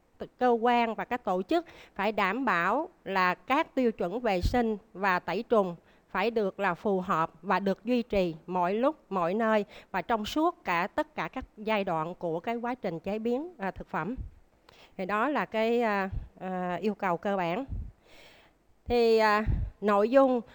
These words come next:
của phần này thì chúng ta sẽ được,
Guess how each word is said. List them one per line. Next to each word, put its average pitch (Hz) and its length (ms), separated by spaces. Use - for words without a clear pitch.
của 208 440
phần 202 260
này 208 280
thì 202 100
chúng 254 180
ta 240 400
sẽ 208 360
được, 220 280